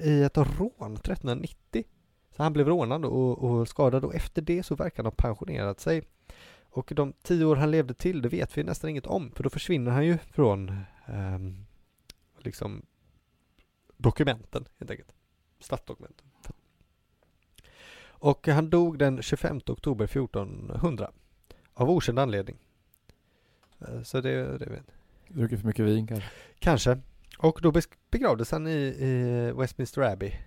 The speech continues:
Speaker 1: Eh, vi kan komma till det också mer, men det gjorde han, vill jag lägga in då, därför att han hyrde en lägenhet, eller bostad, av,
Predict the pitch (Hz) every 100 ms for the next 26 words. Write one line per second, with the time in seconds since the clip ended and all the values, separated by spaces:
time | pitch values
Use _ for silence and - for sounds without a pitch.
0 | - - - - 101 107 127 131 135 117
1 | 113 _ 127 117 110 - 156 175 131 113
2 | 123 - - - _ - 123 185 147 127
3 | 151 156 - - 135 139 147 143 131 123
4 | 127 - 127 - 131 110 220 185 107 110
5 | 113 135 202 110 113 202 - - - 127
6 | 123 185 123 - 196 - 135 139 104 107